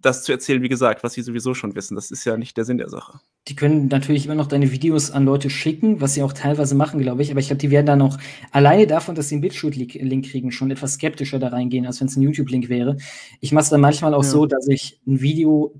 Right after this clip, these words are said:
Speaker 2: bei dem es mir besonders wichtig ist, zum Beispiel mein Racial Profiling-Video von neulich oder mein Video, mein erstes theoretisches Video darüber, wie die Black Lives Matter-Sache in Amerika zu bewerten ist,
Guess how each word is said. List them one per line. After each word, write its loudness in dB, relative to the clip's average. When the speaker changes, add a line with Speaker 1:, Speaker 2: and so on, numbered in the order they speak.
Speaker 2:
bei 2
dem 4
es 0
mir -4
besonders 2
wichtig 0
ist, 0
zum -2
Beispiel 0
mein 6
Racial 2
Profiling-Video 2
von -2
neulich -2
oder -2
mein 4
Video, 2
mein 0
erstes -4
theoretisches 0
Video 0
darüber, 2
wie -4
die 4
Black 0
Lives -2
Matter-Sache -2
in 0
Amerika -2
zu -12
bewerten -4
ist, -6